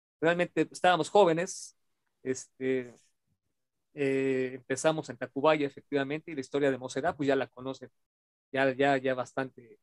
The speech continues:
bastante bien. Pero quiero resaltar otra situación. Eh, yo dec-, yo hablaba de la Iglesia Universal y, y los, y las decepciones y todo este tipo de cuestiones, pero no somos la excepción.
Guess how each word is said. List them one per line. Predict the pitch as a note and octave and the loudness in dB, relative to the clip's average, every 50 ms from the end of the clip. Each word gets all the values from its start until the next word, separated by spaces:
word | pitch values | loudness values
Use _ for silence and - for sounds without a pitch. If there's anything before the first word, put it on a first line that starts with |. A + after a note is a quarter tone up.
| _ _ | _ _
bastante | _ - - - D3 C#3+ - F#3 | _ -18 -10 -10 -8 -4 -2 0
bien. | E3+ D#3 D#3 D3 C#3+ - _ _ _ _ _ _ _ _ _ _ _ _ _ _ - | 2 2 2 0 -2 -6 _ _ _ _ _ _ _ _ _ _ _ _ _ _ 2
Pero | F3 F3+ G3 G3 G3 | 4 6 6 4 4
quiero | - A3+ A#3+ B3 A#3+ | 4 6 6 6 6
resaltar | A3+ G3+ - F#3+ F3+ - G3+ G#3+ | 6 4 4 4 4 4 2 2
otra | G#3+ - G#3 | 2 0 -4
situación. | - - D#3+ - D3 D3 - D#3 C#3+ B2+ - _ _ _ _ _ _ _ _ _ _ _ _ _ _ _ _ | -6 -6 -6 -2 -2 -2 0 0 0 0 -2 _ _ _ _ _ _ _ _ _ _ _ _ _ _ _ _
Eh, | - C#3+ D3+ D3+ D3+ D3+ D3 D3 C#3 B2+ - _ _ _ _ _ _ _ _ _ _ _ _ _ _ _ _ _ _ _ _ _ _ - | -2 0 2 2 2 0 0 -2 -4 -6 -8 _ _ _ _ _ _ _ _ _ _ _ _ _ _ _ _ _ _ _ _ _ _ 6
yo | G#3 A3+ | 6 8
dec-, | B3 A#3 G#3 - - F#3 - | 8 8 4 2 -4 0 4
yo | G#3 G#3+ | 4 6
hablaba | G#3+ A3 G#3+ A3 A3 G3+ | 6 6 6 6 6 6
de | E3+ D#3+ D#3 | 6 4 2
la | C#3+ C3+ C#3 | 2 2 0
Iglesia | C#3 C#3+ E3 F3 F3 - F#3+ | 0 2 0 0 0 0 -2
Universal | D#3+ C#3+ C3+ C3+ C3 - - D#3+ F3 F#3 F#3 E3+ D3+ | -2 0 -2 -2 -2 -2 0 0 0 0 0 -2 -4
y, | C#3 C3 _ - | -6 -6 _ -12
y | C3+ B2 _ | -20 -20 _
los, | - B2+ C3 C3 - - - _ | -14 -14 -14 -12 -14 -16 -18 _
y | - | -16
las | B2+ C3 B2 | -14 -12 -12
decepciones | B2 C3 - C3+ C3 - - E3+ E3+ F3 F#3 F3 E3 D#3+ D#3 C#3+ - - | -12 -10 -8 -8 -8 -6 0 2 4 4 4 2 0 -2 -4 -4 -6 -10
y | B2+ | -14
todo | _ - D3+ D3+ | _ -8 -8 -8
este | - - | -8 -12
tipo | C#3+ - C3+ | -12 -12 -12
de | - | -14
cuestiones, | - B2 _ - C3 C3 B2+ B2+ _ - _ _ _ _ _ _ _ _ _ _ _ - | -14 -20 _ -14 -14 -14 -16 -18 _ -20 _ _ _ _ _ _ _ _ _ _ _ -2
pero | - F#3+ G#3+ | 0 2 2
no | A3+ A#3+ B3+ | 2 2 0
somos | - A#3+ A3+ A3 A3 G3+ G3 | 2 0 2 4 2 2 2
la | E3 | 2
excepción. | D3+ D3 - C3+ - - C#3+ C3 B2+ - | 0 0 0 -6 -4 -4 -4 -4 -6 -8